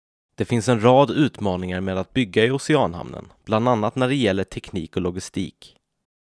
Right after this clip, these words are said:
Det handlar bland annat om hur avloppsvattnet och matavfallet ska tas om hand. Därför bjöd Helsingborgs stad tillsammans med Nordvästra Skånes vatten- och avloppsbolag, N S V A, och renhållningsbolaget N S R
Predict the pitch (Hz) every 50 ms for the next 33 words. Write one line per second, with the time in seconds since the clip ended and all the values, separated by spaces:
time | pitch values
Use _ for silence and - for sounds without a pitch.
0 | _ _ _ _ - 95 98 113 107 110 101 107 117 117 120 123 123 104 107 123
1 | - - 117 101 98 107 107 - 110 131 131 90 87 85 82 - - - 110 110
2 | - - 120 110 - - 117 113 127 127 113 - - 92 - - 123 123 139 139
3 | - - - 147 - - 143 - 147 143 120 95 - - - - - _ _ _
4 | _ _ _ _ _ _ _ _ _ _ _ _ _ - 120 117 127 - - 139
5 | 131 156 147 143 165 165 156 - 175 160 120 117 110 110 - - - 113 95 87
6 | 87 90 - - - 123 - - 113 101 101 98 - - 110 104 101 104 113 113
7 | 110 101 120 139 - - - - 131 139 - - - 156 139 110 104 98 90 92
8 | 101 90 - _ - 110 104 104 98 110 127 113 92 95 92 85 - - - -
9 | 110 117 123 117 95 82 - - _ - 110 120 117 110 104 - - 101 110 98
10 | 98 131 127 95 76 65 _ - - - - - 113 123 139 135 113 98 107 104
11 | 95 92 95 92 - - 107 101 98 95 98 92 95 - - - 113 113 107 -
12 | - 85 135 135 101 82 71